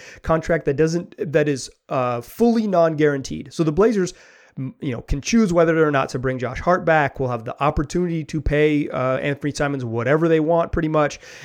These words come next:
And w-, have, you know, can pay Yusuf Nurkic. They have his bird rights. They can go over the salary cap. They can pay him if they want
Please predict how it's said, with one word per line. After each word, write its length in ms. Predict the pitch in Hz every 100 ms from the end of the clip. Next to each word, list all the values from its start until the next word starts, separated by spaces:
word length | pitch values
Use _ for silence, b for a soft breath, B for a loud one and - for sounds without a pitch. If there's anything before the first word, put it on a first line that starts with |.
| B
And 500 | 160 156 147 147 139 - _ _
w-, 300 | - 170 175
have, 300 | 508 185 202
you 60 | 233
know, 100 | 156
can 420 | 147 190 190 190
pay 140 | 180 165
Yusuf 260 | 165 170
Nurkic. 400 | 139 139 139 135
They 80 | 139
have 140 | 139
his 80 | 147
bird 220 | 127 139
rights. 260 | 131 127 123
They 60 | 123
can 80 |
go 100 | 127
over 80 | 143
the 40 | 143
salary 260 | 131 127
cap. 220 | 127 120 -
They 80 |
can 140 | 131 131
pay 200 | 135 131
him 100 | 127
if 160 | 123
they 120 | - 120
want 460 | 117 120 - -